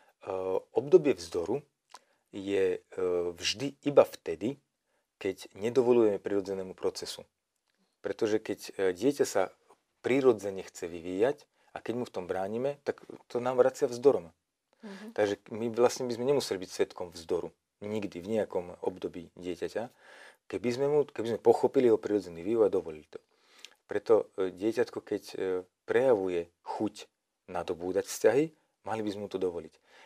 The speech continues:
Speaker 1: A len odporúčam maminám to, alebo aj ocinom,
Speaker 2: Mhm.
Speaker 1: že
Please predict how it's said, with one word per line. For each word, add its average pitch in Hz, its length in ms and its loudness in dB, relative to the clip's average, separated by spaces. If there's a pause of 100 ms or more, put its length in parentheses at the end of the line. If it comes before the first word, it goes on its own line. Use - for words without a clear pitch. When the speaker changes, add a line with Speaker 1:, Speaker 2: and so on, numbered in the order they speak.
(140)
Speaker 1:
A 90 200 0 (120)
len 117 240 -2 (280)
odporúčam 107 640 -4 (120)
maminám 95 600 -8 (320)
to, 107 160 6
alebo 92 240 4
aj - 80 -2
ocinom, 87 400 2
Speaker 2:
Mhm. - 600 -20
Speaker 1:
že 92 240 0